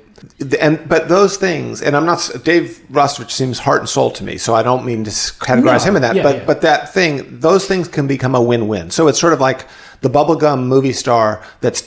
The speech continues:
Speaker 1: that goes off and kisses babies and shakes hands in Africa and poses for pictures may bring awareness, may make someone write a big check. That's a good, that's only a good thing to my mind. Um, but they, but they might be concerned about, you know, they might be,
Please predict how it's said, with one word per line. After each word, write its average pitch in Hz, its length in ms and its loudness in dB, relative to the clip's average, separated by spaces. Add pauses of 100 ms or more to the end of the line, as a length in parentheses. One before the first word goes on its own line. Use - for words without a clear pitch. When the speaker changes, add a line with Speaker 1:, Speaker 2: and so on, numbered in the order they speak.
(120)
Speaker 1:
that 120 220 0
goes 127 240 2
off 120 240 2
and 110 300 -6
kisses 123 340 -4
babies 120 400 -2
and 113 80 -8
shakes 120 280 -6
hands 117 240 -4
in 107 80 -6
Africa 110 460 -4
and 104 280 -2
poses 110 320 0
for 110 140 -6
pictures 110 520 -4 (500)
may 131 280 2
bring 147 240 0
awareness, 123 540 0
may 123 200 2
make 127 220 -2
someone 117 220 -6
write 110 180 4
a 101 60 -2
big 104 180 -2
check. - 440 -4 (360)
That's 120 240 -2
a 117 40 -6
good, 117 300 0
that's 120 180 0
only 170 280 2
a 135 40 -2
good 123 180 0
thing 92 400 -8 (400)
to - 80 -4
my 120 180 0
mind. 98 420 -6 (220)
Um, 110 460 -2 (1600)
but 147 180 2
they, 139 380 2 (100)
but 139 140 0
they 143 100 2
might 131 220 0
be 127 100 -4
concerned 123 400 -4
about, 107 400 -2
you 113 80 -4
know, 92 140 -4
they 123 160 -4
might 113 240 0
be, 101 180 -8